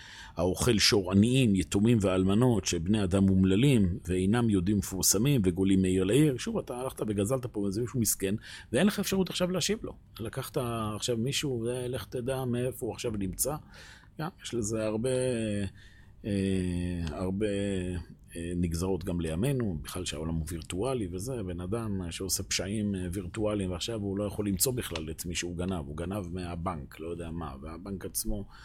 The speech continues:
כבר, לא יודע, פשט את הרגל, או שהבנק עצמו תחזיר לו, זה לא יחזיר ללקוחות. טוב, זה הכל דברים ש-, החוכמה זה שאדם לפני שהוא חותה, שיבין את הדבר הזה, ואחרי שהוא חוטא, אז שידע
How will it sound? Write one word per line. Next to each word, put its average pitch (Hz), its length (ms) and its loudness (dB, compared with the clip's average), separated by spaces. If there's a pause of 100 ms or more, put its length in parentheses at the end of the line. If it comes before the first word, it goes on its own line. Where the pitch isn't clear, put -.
(260)
כבר, 90 320 -4
לא 92 100 0
יודע, 85 180 -2
פשט - 280 -6
את - 60 -6
הרגל, 82 440 -2
או 80 100 -4
שהבנק 92 540 -2
עצמו 98 240 -4
תחזיר 98 360 -4
לו, 101 140 -2
זה 90 140 0
לא 101 100 -2
יחזיר 98 300 -2
ללקוחות. 90 560 -6 (800)
טוב, 247 160 0 (120)
זה 139 120 0
הכל 196 220 0
דברים 180 380 2
ש-, - 100 -2 (840)
החוכמה 123 440 0
זה 160 120 2
שאדם 143 300 2
לפני 190 260 2
שהוא 101 200 0
חותה, - 260 -6 (160)
שיבין 92 500 4
את 82 180 -2
הדבר 78 540 -2
הזה, 87 180 -2 (460)
ואחרי - 240 -2
שהוא 190 240 0
חוטא, 117 360 -2 (360)
אז 131 80 -4
שידע 170 340 -2